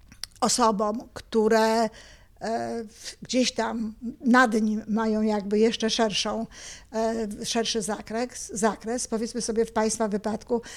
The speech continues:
prawdopodobnie gdzieś tam ten większy, szerszy zakres to jest ministerstwo, które wyznacza pewne, e, zasady, pewne trendy, pewne założenia.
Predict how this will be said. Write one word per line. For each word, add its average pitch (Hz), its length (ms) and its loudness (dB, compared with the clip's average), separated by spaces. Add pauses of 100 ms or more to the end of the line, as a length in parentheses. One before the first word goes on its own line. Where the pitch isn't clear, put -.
(200)
prawdopodobnie 226 760 4
gdzieś 214 280 2
tam 202 300 0
ten 208 200 -2
większy, 226 360 2
szerszy 220 360 0
zakres 214 460 -2
to - 80 -2
jest 214 180 -2
ministerstwo, 226 720 0 (340)
które 214 240 2
wyznacza 208 760 -2 (220)
pewne, 220 640 -4 (420)
e, 233 60 -2
zasady, 214 540 0
pewne 220 340 -4
trendy, 220 420 -4
pewne 214 300 -2
założenia. 226 640 2